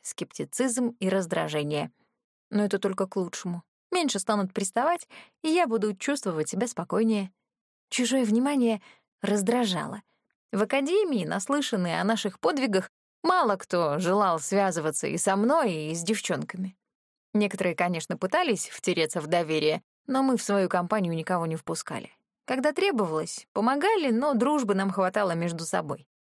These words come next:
Естественно, от поклонников я тоже отвыкла.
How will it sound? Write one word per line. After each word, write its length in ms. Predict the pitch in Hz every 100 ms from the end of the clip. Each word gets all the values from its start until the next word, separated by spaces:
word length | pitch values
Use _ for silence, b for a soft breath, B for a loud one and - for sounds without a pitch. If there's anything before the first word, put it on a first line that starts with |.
| -
Естественно, 680 | 175 160 - 262 - 196 165
от 120 | -
поклонников 720 | 170 - 190 226 240 220 180
я 120 | 180
тоже 300 | 190 247 196
отвыкла. 540 | 160 170 180 - 151